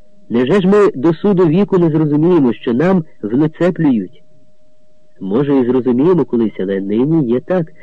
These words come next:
як бути мусить. Король своїх послів і до високої порти, і до кримського хана шле, бо він король, володар самостійної держави,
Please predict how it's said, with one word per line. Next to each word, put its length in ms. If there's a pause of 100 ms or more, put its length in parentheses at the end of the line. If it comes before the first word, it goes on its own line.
(360)
як 260
бути 320
мусить. 500 (400)
Король 420
своїх 280
послів 640
і 100
до 100
високої 460
порти, 520 (280)
і 220
до 180
кримського 520
хана 360
шле, 260 (320)
бо 160
він 220
король, 440 (320)
володар 600 (200)
самостійної 720
держави, 520